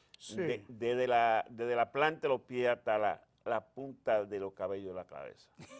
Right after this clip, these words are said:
Speaker 2: O sea, ahí no mira.
Speaker 1: Bueno,
Speaker 2: ¿Con, con quién
Speaker 1: precisamente en
Speaker 2: eso?
Speaker 1: el día de ayer estaba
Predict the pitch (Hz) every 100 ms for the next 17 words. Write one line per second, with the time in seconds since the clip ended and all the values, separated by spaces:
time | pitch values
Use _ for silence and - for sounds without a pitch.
0 | - - - - 127 127 131 135 151 165
1 | 165 175 190 196 202 _ _ _ _ _
2 | _ _ 190 - 226 202 196 196 185 202
3 | - - 214 208 202 202 208 208 196 196
4 | 175 175 170 175 170 156